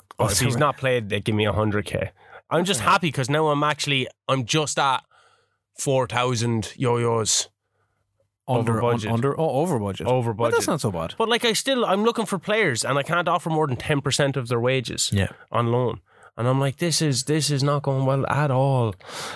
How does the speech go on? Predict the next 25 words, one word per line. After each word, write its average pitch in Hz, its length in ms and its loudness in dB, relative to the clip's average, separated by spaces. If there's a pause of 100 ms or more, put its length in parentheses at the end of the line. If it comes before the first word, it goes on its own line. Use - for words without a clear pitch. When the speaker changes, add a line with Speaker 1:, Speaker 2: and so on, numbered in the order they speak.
(100)
Speaker 1:
So, 123 320 0
um, 123 240 2
yeah, 127 160 2
I 120 60 0
just 120 180 -2
went 135 160 0
on 127 100 2
the 113 80 0
holidays, 120 480 0 (420)
told 127 180 2
them 113 80 0
to 113 60 -4
reject 113 300 -2
all 120 200 2
offers, 117 420 0
came 127 240 0
back, 123 240 -2
found 127 300 -2
out 120 60 4
it - 20 -2
was 117 140 -2
in 120 80 0
the 120 40 -6
Champions 117 400 -2
League, 135 320 0